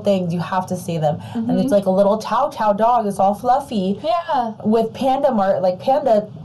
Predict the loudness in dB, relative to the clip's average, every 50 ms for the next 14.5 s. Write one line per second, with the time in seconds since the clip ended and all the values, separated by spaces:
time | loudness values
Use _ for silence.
0 | -16 -14 -14 -8 -2 0 2 4 4 2 2 0 -4 -6 -6 -4 -2 -2 0 0
1 | 0 0 0 0 0 0 0 0 0 0 -2 -2 -2 0 2 4 4 4 4 2
2 | 2 -2 -2 -2 -2 0 0 0 2 2 2 0 -2 -4 -8 -10 -12 -12 -14 -14
3 | -14 -14 -14 -12 -14 -14 -14 -10 -6 -4 -4 -2 0 0 0 0 -2 -4 -6 -8
4 | -4 -2 0 0 0 0 0 -2 -2 -4 -4 -2 2 2 2 2 2 2 4 4
5 | 4 4 2 0 -2 0 0 0 2 2 2 0 0 0 -2 -2 -2 -2 0 0
6 | 0 0 0 -2 -2 -4 -4 -4 -6 -4 -6 -6 -4 -2 0 0 2 2 2 2
7 | 2 2 2 2 2 2 2 2 2 0 0 -2 -4 -6 -8 -4 -2 -2 -2 0
8 | -2 -4 -4 -4 -6 -6 -4 -2 -2 -4 -4 -6 -6 -2 2 4 4 4 4 4
9 | 4 4 2 2 0 -4 -6 -4 -2 -2 0 0 0 -2 -2 -4 -2 0 0 0
10 | 0 0 0 0 2 2 2 2 2 2 2 0 0 2 2 2 2 2 2 2
11 | 2 2 2 2 0 0 -2 -2 -2 -2 -2 0 -2 -2 -2 -2 0 0 0 0
12 | 0 -2 -4 -6 -6 0 0 2 2 0 0 0 0 0 0 -2 -2 -4 -4 -2
13 | -2 -4 -4 -4 -2 2 2 2 2 2 0 0 0 0 -2 0 0 0 0 2
14 | 2 0 0 0 -2 -6 -10 -14 -18 -20